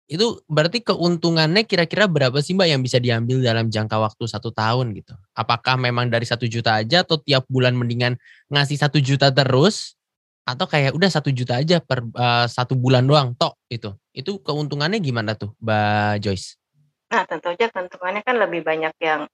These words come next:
Speaker 2: lebih, apa, lebih banyak yang kita melakukan cicilan, Dit. Tiap
Speaker 1: Oh,
Speaker 2: bulan
Speaker 1: iya. Berarti ya.
Speaker 2: habis, habis gajian satu juta, satu juta ketimbang misalnya kita taruh dua belas juta di bulan Januari.
Speaker 1: Hmm.
Speaker 2: Kalau kita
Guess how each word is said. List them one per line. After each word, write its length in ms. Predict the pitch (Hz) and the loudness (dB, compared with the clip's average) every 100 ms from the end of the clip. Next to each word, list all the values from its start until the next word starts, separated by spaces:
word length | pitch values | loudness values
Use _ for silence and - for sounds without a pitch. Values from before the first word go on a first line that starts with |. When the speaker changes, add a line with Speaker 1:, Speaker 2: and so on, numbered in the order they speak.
| _ | _
Speaker 2:
lebih, 400 | 165 156 165 156 - - | -6 -4 -6 -8 -10 -10
apa, 220 | 175 233 | -2 0
lebih 240 | 208 170 | -2 -4
banyak 240 | 156 170 175 - | -8 -8 -8 -8
yang 240 | 165 160 | -8 -8
kita 480 | 165 _ 170 165 156 _ _ | -18 _ -2 -2 -4 _ _
melakukan 480 | 160 156 147 156 - | -8 -8 -8 -8 -6
cicilan, 480 | - 208 233 160 151 | -6 2 2 2 -2
Dit. 160 | - - _ - | -8 -12 _ -4
Tiap 160 | 110 | 0
Speaker 1:
Oh, 80 | 113 | 2
Speaker 2:
bulan 240 | 170 185 196 | 4 4 2
Speaker 1:
iya. 140 | - _ | -6 _
Berarti 400 | 113 110 107 107 | -12 -10 -8 -4
ya. 80 | 101 | -2
Speaker 2:
habis, 240 | 175 180 - | 0 -2 -4
habis 400 | 170 170 175 175 | -4 -4 -6 -8
gajian 440 | 165 170 170 196 214 - | 0 -2 2 0 0 -6
satu 260 | - - 147 | -10 -10 -12
juta, 360 | 151 - 156 151 156 - | -14 -6 0 2 0 -4
satu 220 | _ 151 - | _ -16 -10
juta 240 | 151 151 | -8 -8
ketimbang 400 | _ 160 185 214 | _ -4 -2 -2
misalnya 400 | 175 175 160 196 | -4 -2 -2 -4
kita 240 | 185 - 202 | -4 -4 -2
taruh 240 | 175 202 | -2 -2
dua 160 | 175 170 | -4 -4
belas 160 | 180 | -4
juta 320 | 190 185 226 - | -4 0 0 0
di 80 | 170 | -8
bulan 320 | 170 180 185 | -4 -4 -2
Januari. 320 | 165 170 180 147 | -4 -2 -2 -4
Speaker 1:
Hmm. 140 | - | -6
Speaker 2:
Kalau 160 | 190 233 | -8 -2
kita 160 | 277 | -2